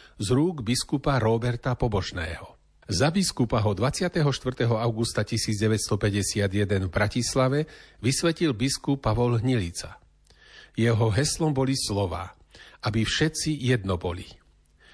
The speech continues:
V rozhovore pre katolícky mesačník Posol v roku tisíc deväťsto deväťdesiat dva kardinál Korec povedal, že jeho heslo vyrástlo z jeho činnosti, v ktorej počas rokov náboženského útlaku a prenasledovania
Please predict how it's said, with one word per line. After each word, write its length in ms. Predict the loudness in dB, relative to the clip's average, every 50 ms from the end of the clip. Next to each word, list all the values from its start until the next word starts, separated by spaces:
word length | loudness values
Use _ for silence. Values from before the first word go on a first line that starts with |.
| -20 -20 -20 _
V 60 | -2 2
rozhovore 480 | 2 4 4 4 2 2 2 0 0
pre 160 | 0 0 -4 -2
katolícky 560 | -2 -2 0 0 0 0 0 -2 -2 -2 0
mesačník 640 | 0 0 0 2 0 0 -2 -2 -2 -4 -4 -4 0
Posol 480 | 0 0 2 2 2 2 2 2 2
v 160 | 2 0 -2
roku 160 | -2 -2 -6 -4
tisíc 400 | -4 -6 -2 0 0 0 0 0
deväťsto 400 | 0 0 0 -2 -2 -2 -2 0
deväťdesiat 640 | 0 0 0 0 0 -2 -2 -2 -2 -2 -2 -2
dva 320 | 0 2 2 2 2 0 -2
kardinál 560 | -2 0 0 0 2 0 0 2 2 0 -2
Korec 320 | 0 0 0 0 0 -2 -4 -6
povedal, 560 | -6 -4 -2 -2 0 0 0 2 2 0 -2 -4 -10 _ _ _ _ -20 -20 -20 -20 -20 -20 _ -8 -4
že 160 | -2 0 0
jeho 400 | 2 2 2 2 2 4 4 4
heslo 320 | 2 2 0 0 0 0
vyrástlo 640 | 0 2 0 2 2 2 0 0 -2 -4 -2 -2 -2 -2 0
z 160 | 0 0 0
jeho 160 | 0 0 -2
činnosti, 720 | -2 -2 0 0 2 2 0 -2 -4 -6 -6 -8 -10 -10 -10 -16 -20 -20 -20 _ _
v 60 | -14
ktorej 320 | -12 -2 0 2 2 2 2
počas 400 | 0 0 -2 0 0 0 2 2
rokov 320 | 0 0 0 0 0 0
náboženského 880 | 2 0 0 0 -2 -2 0 0 -2 -2 -4 -4 -2 -2 -2 -2 -2 -2
útlaku 640 | -2 -2 -4 -2 -2 -2 -2 -2 -2 -2 -2 0 0
a 80 | 0
prenasledovania 1040 | 0 0 2 2 2 2 0 0 0 0 2 2 2 2 0 -2 -2 -2 -2 -4 -4